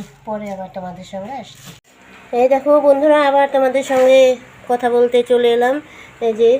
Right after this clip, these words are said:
হয়ে গেছে এখানে মাছের ঝোল আলু দিয়ে, আর এখানে পাঁচ মিশালি সবজি, এই যে কাঁঠালের বিচি দিয়ে পাঁচ মিশালি সবজি হয়ে গেছে। তো গরমের দিনে রান্না করাটা খুব কঠিন ব্যাপার, তো আমাদের জন্য সেরকম কিছু না,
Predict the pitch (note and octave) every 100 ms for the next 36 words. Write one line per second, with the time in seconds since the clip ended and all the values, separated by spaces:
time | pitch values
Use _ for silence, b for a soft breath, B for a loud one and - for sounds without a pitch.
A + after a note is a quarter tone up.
0 | C#4 - A3+ A3+ A3 G#3+ A3+ A3 A3+ A3
1 | G#3+ G#3 A#3 G3 A3+ A#3 C#4 - B B
2 | B A3 G#3+ A3+ B3 C4 C#4 G#3+ G3+ G3+
3 | G3 G#3+ A#3+ D#4+ A3+ G#3 - G3+ A3+ B3+
4 | C4+ A#3 F#3 F3 F#3 - B B B G#3+
5 | G3 A#3 C#4+ - G#3+ G#3 G#3 G#3 G#3 A3
6 | G#3 A3+ B3+ B3+ G#3 G3 G#3+ G3+ A3 A3+
7 | A3 G3+ A3 A3 G#3+ A3 A#3 - D#4+ F#4
8 | B B B - A3 G3 G#3+ G#3+ A3 A3
9 | A3+ A3+ A3 G#3 G#3+ G#3+ A3 A3 G#3+ A3
10 | G#3+ A3+ A3 A3+ A3 A3+ A3+ A3 G#3+ B3
11 | F4 G4 B B B A3 G#3+ G#3 G#3 G3+
12 | A3 B3 C#4 F#4+ F#4 A#3+ A3 G3+ A3 G#3
13 | A3 - B3+